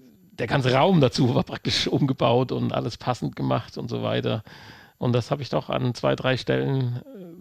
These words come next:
bei meinem, meiner Urlaubsreise gesehen mit den verschiedensten Arten. Auch Entspannung, da stehen die auch schwer drauf, dass also so Anwendungen sind, wo du dann durch die Natur, weil so, so wirklich viel, äh, andere Natur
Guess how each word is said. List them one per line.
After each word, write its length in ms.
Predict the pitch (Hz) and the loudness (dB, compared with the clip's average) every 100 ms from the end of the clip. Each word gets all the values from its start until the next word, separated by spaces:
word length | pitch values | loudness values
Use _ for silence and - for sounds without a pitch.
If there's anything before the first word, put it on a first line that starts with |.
| 180 | -16
bei 120 | - 131 | -6 -2
meinem, 420 | 120 123 120 117 | 0 0 0 0
meiner 280 | 117 117 120 | 0 0 -2
Urlaubsreise 640 | 127 123 - 120 123 120 | -2 -4 -4 -2 0 -2
gesehen 380 | 117 110 135 147 | -4 -4 -4 -4
mit 100 | - | -6
den 100 | 127 | -8
verschiedensten 580 | - - 123 131 131 - | -8 -4 -2 -2 -6 -8
Arten. 320 | 104 135 - | -4 -4 -4
Auch 240 | 104 151 - - - - | -4 -4 -4 -16 -20 -4
Entspannung, 760 | 117 117 - 117 139 143 131 127 | 0 0 0 0 2 2 2 0
da 120 | 117 | -4
stehen 260 | - 139 | -2 -4
die 120 | 127 - | -2 -4
auch 200 | 156 - | -4 -6
schwer 240 | - 131 | -6 -4
drauf, 400 | 131 127 123 120 | -4 -2 -2 -4
dass 200 | 110 - | -6 -6
also 520 | 113 127 117 113 117 | -8 -6 -6 -4 -6
so 140 | 120 110 | -8 -4
Anwendungen 520 | 117 123 120 117 117 | -2 0 0 0 -2
sind, 340 | 117 113 110 - - - - - - | 0 -2 -2 -8 -20 -20 -20 -18 -8
wo 100 | 113 | -6
du 80 | 117 | 0
dann 500 | 107 104 104 101 - - | 0 2 0 -4 -8 -6
durch 180 | 117 - | -6 -4
die 100 | 117 | -2
Natur, 500 | 113 - 143 139 135 | -2 0 0 2 2
weil 140 | 117 | 0
so, 140 | 123 127 | -2 -4
so 200 | 120 113 - | -4 -6 -4
wirklich 340 | 156 143 127 | -2 0 -2
viel, 360 | - 123 120 117 - - - - _ _ | -2 0 0 -2 -6 -20 -20 -20 _ _
äh, 420 | 220 123 113 117 - | -2 0 0 -2 -2
andere 340 | 117 131 127 | 2 4 6
Natur 680 | 123 120 - 143 135 123 123 | 4 2 2 2 4 2 -2